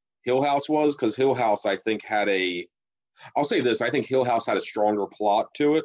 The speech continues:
overall, like, in terms of, like, episode, like, as an episodic television show. I think it, like, it made more for, more compelling television at times,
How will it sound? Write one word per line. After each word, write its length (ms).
overall, 680
like, 220
in 140
terms 320
of, 80
like, 240
episode, 560
like, 180
as 140
an 100
episodic 560
television 540
show. 360
I 120
think 180
it, 160
like, 340
it 160
made 280
more 280
for, 320
more 320
compelling 520
television 540
at 100
times, 600